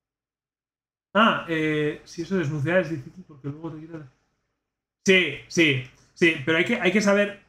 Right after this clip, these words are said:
desprenderse de eso, ¿eh? O sea, hay que saber desprenderse. Es, es un ejercicio que, que, que podéis hacer y es, es muy bueno. Y luego, lo, eh, Enric, tío, eh, este lo acabo de ver. ¿De, de qué tema está hablando exactamente?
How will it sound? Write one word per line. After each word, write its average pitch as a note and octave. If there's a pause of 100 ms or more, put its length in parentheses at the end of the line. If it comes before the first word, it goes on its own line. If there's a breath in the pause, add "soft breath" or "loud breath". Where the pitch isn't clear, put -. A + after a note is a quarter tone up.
(480)
desprenderse E3+
de C#3+
eso, C3
¿eh? G#3+
O C#3
sea, C3 (320 soft breath)
hay D3
que C#3
saber D3
desprenderse. B2+
Es, C#3+
es D3
un E3+
ejercicio D#3
que, C#3
que, C3
que C3
podéis C#3
hacer C#3
y A#2+
es, A#2+ (140)
es C3+
muy C#3
bueno. A#2+ (640 soft breath)
Y C#3
luego, G#3
lo, D#3+ (240)
eh, D3
Enric, C#4
tío, B3
eh, C3+ (600)
este F3
lo F3
acabo G3
de D3
ver. D#3+
¿De, D3+
de C#3
qué D3+
tema G3
está C3+
hablando B2+ (140)
exactamente? C3